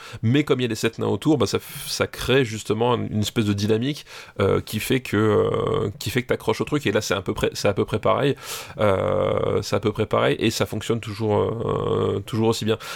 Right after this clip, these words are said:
Donc, c-, je trouve que c'est un film qui reste, euh, reste réussi, même si, effectivement, euh, dans le, dans le genre, je, je, enfin, dans le genre,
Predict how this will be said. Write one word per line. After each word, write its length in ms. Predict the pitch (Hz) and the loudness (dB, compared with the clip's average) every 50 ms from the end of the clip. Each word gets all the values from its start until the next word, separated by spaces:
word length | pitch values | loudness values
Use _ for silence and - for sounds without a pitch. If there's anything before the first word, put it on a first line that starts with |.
| 123 - | -4 -2
Donc, 200 | 120 135 139 - - | 0 0 0 -2 -6
c-, 260 | - - - - - _ | -10 -8 -8 -10 -10 _
je 120 | - - - | -10 -8 -6
trouve 160 | - 165 190 | -4 -4 -2
que 40 | - | 0
c'est 60 | - | 0
un 80 | 117 113 | 0 0
film 160 | - 135 151 | -2 -4 -6
qui 160 | - - - | -6 -4 -2
reste, 280 | - 123 127 - - 110 | 0 0 -2 -2 0 0
euh, 480 | 110 107 107 104 104 104 101 104 101 104 | 2 2 2 2 2 0 -2 -2 -2 -2
reste 260 | 101 110 127 - - | 0 0 -2 0 0
réussi, 320 | - 110 117 - - 143 | 0 0 0 0 0 2
même 220 | 135 123 127 139 139 | 2 2 2 2 0
si, 180 | - - 139 | -2 -2 -2
effectivement, 540 | 147 143 - 107 - - 110 113 123 131 127 - - - - - - - - - | -2 -2 -2 -4 -4 -2 0 2 2 0 -2 -4 -10 -14 -14 -16 -16 -14 -8 -2
euh, 680 | 107 104 95 92 92 92 95 95 95 95 95 95 92 - - - - - | 0 0 0 0 0 -2 -2 -2 0 0 0 0 0 -2 -4 -6 -8 -8
dans 340 | - 98 98 98 107 107 107 | -8 -6 0 2 2 2 2
le, 460 | 101 98 95 95 95 92 95 95 92 92 92 90 90 90 - - - - - - - - - - - - - - - - - - - - - | 2 0 0 -2 -2 -2 -4 -4 -4 -4 -6 -8 -8 -10 -10 -10 -10 -12 -12 -12 -14 -14 -14 -16 -16 -16 -16 -16 -18 -18 -18 -18 -12 -8 -6
dans 260 | 117 104 107 110 110 | -2 2 4 4 4
le 60 | 113 | 4
genre, 240 | 107 123 139 147 131 | 4 4 4 4 2
je, 260 | 110 104 98 98 98 | 2 -2 -2 -2 -2
je, 140 | 98 95 101 | -2 -2 -4
enfin, 160 | - - 95 | -2 -2 -2
dans 100 | 90 95 | -2 -2
le 40 | 92 | -2
genre, 240 | 92 104 98 95 - | -2 0 -2 -2 -2